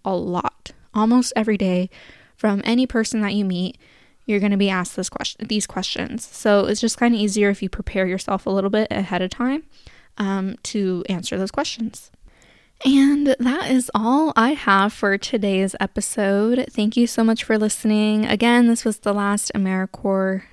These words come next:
series episode. Um, hopefully, I don't know, maybe I'll get inspired to make something extra in the future. But for right now, this was the end. Saying goodbye. <laughs> Um,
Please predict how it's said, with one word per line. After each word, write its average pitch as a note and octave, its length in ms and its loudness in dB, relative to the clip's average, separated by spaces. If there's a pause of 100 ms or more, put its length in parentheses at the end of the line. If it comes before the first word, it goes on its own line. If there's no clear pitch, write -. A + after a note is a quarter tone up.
series G#3+ 680 0
episode. G3 840 0 (500)
Um, G3 640 0 (560)
hopefully, G#3+ 520 2
I A#3 120 2
don't A#3 100 6
know, G3 140 4
maybe G#3 260 2
I'll G#3 120 4
get G3+ 100 -2
inspired F#3 500 -2
to - 100 -8
make F#3+ 160 -2
something F#3 540 -6
extra G3 520 -2
in G3 120 -2
the F#3+ 60 -6
future. F#3 420 -2
But G3 220 0
for G#3+ 120 0
right G#3 160 2
now, F#3+ 300 0 (360)
this F#3+ 180 -4
was G#3+ 160 0
the G#3 160 0
end. F3+ 340 -2 (640)
Saying F#3+ 320 -4
goodbye. F3+ 540 0 (340)
<laughs> C4+ 60 4 (760)
Um, G#3 400 0